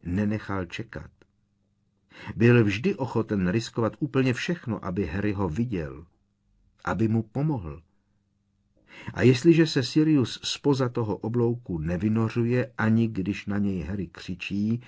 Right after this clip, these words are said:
jako by na tom závisel jeho život, jediným možným vysvětlením je, že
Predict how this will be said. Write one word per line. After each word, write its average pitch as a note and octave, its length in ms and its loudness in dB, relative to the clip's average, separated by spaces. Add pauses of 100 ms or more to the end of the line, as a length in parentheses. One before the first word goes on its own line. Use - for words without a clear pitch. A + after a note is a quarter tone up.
(300)
jako G2+ 320 2
by F#2+ 160 0
na G2 140 0
tom F2+ 240 -2
závisel G2 600 -2
jeho E2 280 -4
život, G#2+ 420 -2 (1500)
jediným A#2 600 0
možným B2+ 440 0
vysvětlením B2+ 760 -4
je, A2 180 0
že C3+ 220 -2